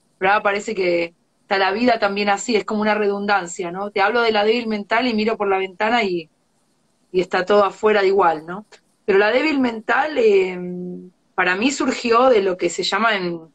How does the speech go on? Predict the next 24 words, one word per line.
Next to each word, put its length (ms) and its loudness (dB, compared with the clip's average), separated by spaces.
como 320 -2
de 400 0
una 180 0
observación 600 -2
que 80 0
es 40 0
muy 260 2
propia 340 0
del 120 -2
teatro, 540 0
también 280 -4
la 80 0
literatura, 600 -4
por 140 -16
supuesto, 420 -6
pero 140 0
bueno, 180 2
en 60 -2
el 80 -10
teatro 280 -2
es 120 -12
indispensable, 720 -2
que 160 -4
es 180 -8